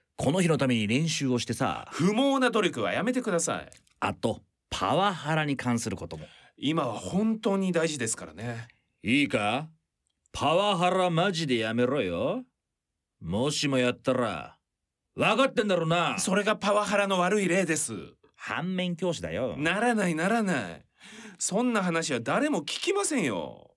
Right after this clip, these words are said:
Speaker 2: 片手間になるのは当然です。
Speaker 1: じゃあ、どうすればいいって言うんだ？
Speaker 2: ちゃんと身のある内容にしましょうよ。みんなが思わず「へー」って驚く。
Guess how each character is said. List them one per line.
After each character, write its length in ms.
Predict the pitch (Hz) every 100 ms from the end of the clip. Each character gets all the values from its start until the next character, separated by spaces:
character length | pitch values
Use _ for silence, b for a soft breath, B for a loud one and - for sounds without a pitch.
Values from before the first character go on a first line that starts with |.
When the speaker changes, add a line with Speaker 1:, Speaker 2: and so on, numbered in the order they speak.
| -
Speaker 2:
片 240 | 214 339
手 100 | 359
間 120 | 294
に 60 | 277
な 120 | 247
る 100 | 170
の 60 | 107
は 100 | 98
当 220 | - 302
然 160 | 269 269
で 120 | 226
す。 140 | - 80 - _ _
Speaker 1:
じ 140 | - 98
ゃ 40 |
あ、 280 | 92 87 82 78
ど 260 | 156 226
う 40 | 190
す 120 | 156
れ 100 | 127
ば 100 | 107
い 40 |
い 20 | 107
っ 20 |
て 120 | -
言 40 | 90
う 40 |
ん 20 |
だ？ 80 | 76 69 71 _ _ _
Speaker 2:
ち 120 | - 147
ゃ 100 | 139
ん 100 | 143
と 160 | 123
身 200 | 107 123
の 140 | 180 226
あ 60 |
る 100 | 165
内 160 | 110 123
容 120 | 156
に 100 | 131
し 120 | -
ま 100 | 151
し 100 | 170
ょ 100 | 156
う 40 | 95
よ。 320 | 69 - _ _ _ _ _
み 220 | 92 147
ん 120 | 160 165
な 100 | 147
が 100 | 147
思 240 | 120 147
わ 100 | 196
ず 140 | 123
「へ 560 | - 220 233 226 226 226
ー」 40 | 220
っ 20 |
て 180 | - 107
驚 320 | 104 123 120
く。 340 | 80 67 50